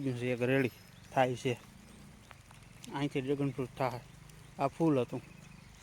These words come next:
એક બીજું અહીંયા નીકળી ગયું છે, જો આ રહ્યું. અને ભાઈ આ મોબાઈલ બીજો બદલાવ્યો આપણે, તો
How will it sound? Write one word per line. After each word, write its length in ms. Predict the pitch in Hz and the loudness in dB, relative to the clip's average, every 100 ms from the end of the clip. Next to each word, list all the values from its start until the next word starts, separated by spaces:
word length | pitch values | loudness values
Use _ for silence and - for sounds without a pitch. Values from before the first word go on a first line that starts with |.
| - - - - - 143 | -20 -20 -20 -20 -14 -8
એક 120 | 131 | -2
બીજું 280 | 147 147 147 | 0 2 2
અહીંયા 240 | 147 123 | 2 0
નીકળી 280 | 120 123 120 | -2 -6 -6
ગયું 160 | 127 123 | -6 -4
છે, 80 | 127 | -4
જો 100 | 131 | -6
આ 80 | 117 | -6
રહ્યું. 160 | 117 - - - - - - - - - - - - - - - - - - - - - - - - - - - - - - 165 | -12 -16 -20 -20 -20 -20 -20 -20 -20 -20 -20 -20 -20 -20 -20 -20 -20 -20 -20 -20 -20 -20 -20 -20 -20 -20 -20 -20 -20 -18 -6 6
અને 120 | 170 | 8
ભાઈ 220 | 175 190 | 12 12
આ 140 | 202 196 | 12 12
મોબાઈલ 440 | 196 220 214 208 | 10 12 12 12
બીજો 300 | 180 196 190 | 10 8 10
બદલાવ્યો 400 | 180 190 202 190 | 8 8 10 12
આપણે, 240 | 165 151 156 | 10 10 6
તો 120 | 147 | 8